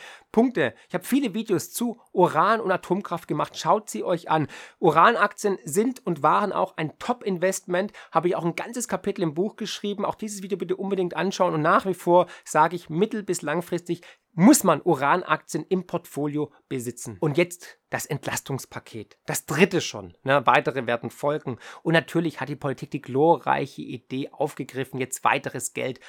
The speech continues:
zu verteilen, zu verstreuen, im Gießkannenprinzip, so ein bisschen willkürlich, um die Leute ruhig zu halten, damit der Pöbel sich nicht irgendwie auf die Straße begibt. Man muss es wirklich so sagen, weil, wie gesagt, wir hatten es schon gesehen beim neun-Euro-Ticket, wir haben es gesehen beim Tankrabatt und so weiter.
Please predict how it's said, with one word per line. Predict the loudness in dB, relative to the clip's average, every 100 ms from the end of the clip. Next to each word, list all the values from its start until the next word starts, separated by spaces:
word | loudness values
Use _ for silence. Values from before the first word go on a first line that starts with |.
| -20 _
zu | -8 -4
verteilen, | -4 -6 -4 -2 -2 -4 -8
zu | -8
verstreuen, | -8 -10 -10 -2 -2 0
im | -2 -2
Gießkannenprinzip, | -6 -6 -4 -4 -4 -6 -8 -6 -8 -8
so |
ein | -10
bisschen | -8 -8 -6
willkürlich, | -8 -6 -4 -4 -2 2
um | 4 2 -4 -20 -8
die |
Leute | -2 -2 -2 -4
ruhig | -2 -2 -4
zu | -10 -8
halten, | -8 -6 -8 -12 -20 _
damit | -10 -8 -6
der | -8
Pöbel | -4 2 2 2 -2 -6
sich | -14 -12 -10
nicht | -10 -8
irgendwie | -8 -6 -6 -8
auf | -8
die | -12
Straße | -14 -8 -8 -8 -12
begibt. | -12 -10 -12 _ -20 _
Man | 0
muss | 0 0
es | -2
wirklich | -4 -4 -8 -8
so | -6
sagen, | -2 0 0 -4
weil, | -6 -8
wie | -6 -4
gesagt, | 0 0 -2
wir | -4
hatten | -8 -8
es | -8
schon | -6
gesehen | -4 -4
beim | -4
neun-Euro-Ticket, | -6 -4 -2 -2 -6 -8 -10 -4
wir | -4
haben |
es | -4
gesehen | -8 -6
beim | -6 -6
Tankrabatt | -6 -6 -6 -6 -6
und | -4 -2
so | -2 -2
weiter. | -2 -2